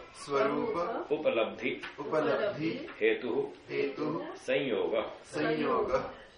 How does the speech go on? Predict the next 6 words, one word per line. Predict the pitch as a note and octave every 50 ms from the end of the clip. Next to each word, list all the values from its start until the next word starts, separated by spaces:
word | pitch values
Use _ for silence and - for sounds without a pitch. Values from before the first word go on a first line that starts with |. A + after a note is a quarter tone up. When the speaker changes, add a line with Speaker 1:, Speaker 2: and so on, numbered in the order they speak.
| - - - - - - - - - - - - - - - - - - - - - - - - - - - - - - - - - - - - - - - - G2
Speaker 2:
ये | A2 B2+ B2 A2
है | A2 G#2+
संयोग। | - G2 F2+ - F2+ E2+ C#2+ - - - - - - - - - - - - - - F#4 F4+ F4+ E4+ F4 F4 E4+ - F4+ F#4 F#4 F#4+ F#4 F4+ - - - - - - - - - - - - - - - - - - - - - - - - - - -
भाष्य | G2+ A2 A#2+ A#2 - C#3+ C3
में | G#2+ G2 G2+ A2+ C#3+ - - - - - - - - - - - - - - - - - - - - - - - - - A2+
आठ | A#2+ B2+ C#3 D3 -